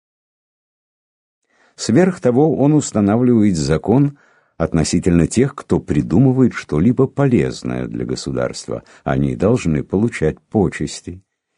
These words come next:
И дети павших на войне должны воспитываться на казенный счет, коль скоро такого установления еще нет у других. Такого рода закон в настоящее время существует и в Афинах,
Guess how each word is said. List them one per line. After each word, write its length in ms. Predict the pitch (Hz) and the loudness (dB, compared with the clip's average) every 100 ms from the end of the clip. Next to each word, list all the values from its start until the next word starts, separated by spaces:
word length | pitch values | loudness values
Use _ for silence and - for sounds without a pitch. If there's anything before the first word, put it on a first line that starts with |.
| _ | _
И 180 | - 123 | 2 4
дети 460 | 104 87 131 139 151 | 4 4 4 4 0
павших 720 | - 127 135 - - 135 - | 0 -2 -2 -2 -4 -4 2
на 180 | 127 139 | 4 4
войне 560 | 143 147 123 98 107 | 4 6 6 6 4
должны 460 | 113 123 101 110 107 | 4 2 2 0 2
воспитываться 840 | 110 - - 117 113 107 113 - | 0 -2 0 0 2 0 0 2
на 160 | 110 104 | 4 4
казенный 680 | - 107 87 107 107 107 107 | 4 2 4 4 4 4 2
счет, 560 | 90 - 107 110 - - _ _ _ | 0 -2 2 2 0 -18 _ _ _
коль 200 | - 101 | 0 0
скоро 420 | 90 - 101 98 | 0 -2 0 2
такого 420 | 92 101 104 101 95 | 2 0 0 2 0
установления 800 | 95 - 98 92 95 95 90 92 | -2 -2 0 2 2 4 2 0
еще 260 | 85 92 | 0 0
нет 260 | 92 92 85 | 2 0 0
у 60 | |
других. 640 | 92 85 95 76 90 - _ _ _ _ _ _ _ _ - | -2 0 0 0 -4 -6 _ _ _ _ _ _ _ _ -6
Такого 360 | - 117 110 | -2 0 2
рода 220 | 85 98 | 2 0
закон 400 | 82 73 71 90 | 0 -2 -2 2
в 40 | 104 | 2
настоящее 580 | 78 - 73 87 - 76 | 0 -4 -2 -2 -2 -4
время 260 | 73 101 | 0 0
существует 760 | 90 73 - 67 - 82 107 - - | -2 -6 -8 -12 -6 -2 -2 -4 -4
и 80 | 101 | -2
в 100 | 64 | -2
Афинах, 680 | - - 92 104 80 - | -6 -4 -2 0 -2 -10